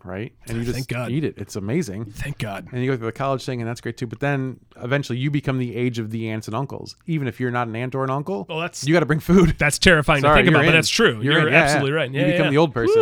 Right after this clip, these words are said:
Speaker 2: Woo.
Speaker 1: So you gotta bring some food. So today we're gonna talk about, um, here's what we're gonna do. We're gonna prepare everyone in a way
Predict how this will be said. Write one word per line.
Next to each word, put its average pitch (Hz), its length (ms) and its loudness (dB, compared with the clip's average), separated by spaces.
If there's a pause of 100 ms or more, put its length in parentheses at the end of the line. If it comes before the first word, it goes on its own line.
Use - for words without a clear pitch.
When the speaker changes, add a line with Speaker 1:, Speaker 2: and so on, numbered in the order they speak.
Speaker 2:
Woo. - 40 -4
Speaker 1:
So - 120 -2
you 196 40 2
gotta 214 140 2
bring 196 100 0
some 156 100 -6
food. 165 160 -4
So 147 360 0 (260)
today 180 240 4
we're 180 80 4
gonna 165 120 4
talk 135 220 2
about, 120 360 0
um, 123 400 -2
here's 190 240 -2
what 180 80 -2
we're 147 80 -4
gonna 139 140 -4
do. 131 80 -4
We're 123 80 -4
gonna 120 120 -6
prepare 147 460 -4
everyone 101 520 -4
in 190 120 0
a 214 40 2
way 139 500 0